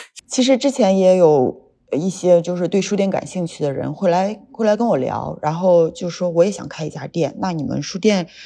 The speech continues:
是靠什么赚钱的？你们是不是靠卖咖啡啊，或者说做活动去赚钱？然后我也会跟他说，我说其实如果说书店卖咖啡，你的咖啡做不好的话，那其实它是第二个坑。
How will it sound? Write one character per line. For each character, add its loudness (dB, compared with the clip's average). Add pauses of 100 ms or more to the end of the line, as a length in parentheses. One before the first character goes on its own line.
是 -20
靠 0
什 -6
么 -2
赚 2
钱 -2
的？ -2
你 -8
们 -6
是 -6
不 -2
是 -4
靠 -2
卖 -4
咖 -6
啡 -2
啊， 2
或 -4
者 -8
说 0 (300)
做 -4
活 -2
动 0
去 -8
赚 2
钱？ -8 (240)
然 4
后 8
我 8
也 8
会 -4
跟 -4
他 -10
说， -4 (340)
我 0
说 0
其 -8
实 0 (100)
如 0
果 6
说 2
书 -6
店 2
卖 0
咖 -4
啡， -4
你 -2
的 -4
咖 -10
啡 -6
做 -4
不 -8
好 -8
的 -8
话， -10
那 -6
其 -10
实 -12
它 -10
是 -10
第 -2
二 2
个 -4
坑。 -14